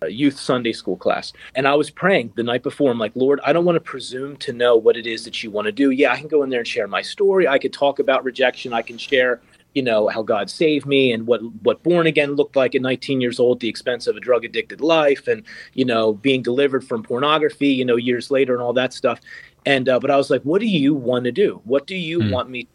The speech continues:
Speaker 1: go in there and do?" I felt like he said, "Don't preach to him.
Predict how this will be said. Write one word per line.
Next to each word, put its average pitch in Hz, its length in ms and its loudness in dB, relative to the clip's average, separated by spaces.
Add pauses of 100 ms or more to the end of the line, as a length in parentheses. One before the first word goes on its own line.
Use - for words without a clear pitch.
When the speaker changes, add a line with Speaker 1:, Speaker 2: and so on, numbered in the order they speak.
Speaker 1:
go 110 200 4
in 104 140 -8
there 101 180 0
and 107 160 -8
do?" 113 340 2
I 147 80 -4
felt 196 160 0
like 165 80 -2
he 160 60 -14
said, 151 220 0
"Don't 156 220 -2
preach 190 340 -2
to 113 160 -8
him. 127 200 -6